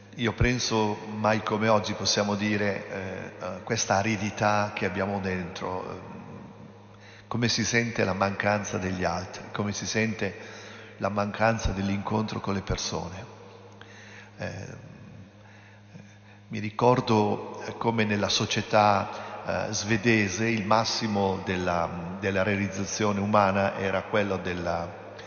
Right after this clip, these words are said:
ehm, rendere le persone capaci di vivere senza gli altri.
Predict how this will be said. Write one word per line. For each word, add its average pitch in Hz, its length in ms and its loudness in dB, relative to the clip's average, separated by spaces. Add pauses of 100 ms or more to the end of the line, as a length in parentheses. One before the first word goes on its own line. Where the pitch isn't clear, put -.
(420)
ehm, 92 360 -6 (480)
rendere 113 440 2
le 110 120 2
persone 127 520 0 (480)
capaci 131 500 4
di 107 120 2
vivere 120 320 2
senza 101 340 -2
gli 87 120 -2
altri. - 360 -6